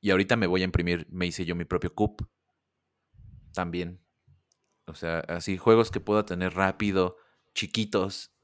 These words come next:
y que, y que se pueden jugar varias veces, ese es mi, mi, tengo, o sea, tengo secciones dedicadas a solo esos juegos. Porque sí, o sea, siempre estoy buscando ese tipo de, de experiencias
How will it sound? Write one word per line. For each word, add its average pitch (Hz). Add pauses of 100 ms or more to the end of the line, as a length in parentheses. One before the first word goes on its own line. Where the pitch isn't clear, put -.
(280)
y 85
que, 80
y 90
que 85
se -
pueden 104
jugar 98
varias 92
veces, 113
ese 98
es 87
mi, 78 (680)
mi, 95
tengo, 110 (200)
o 95
sea, 104
tengo 110
secciones 104
dedicadas 87
a 80
solo 82
esos -
juegos. 80 (680)
Porque -
sí, 82
o 65
sea, 80 (100)
siempre 90
estoy 78
buscando 87
ese 85
tipo -
de, 76
de 82
experiencias 92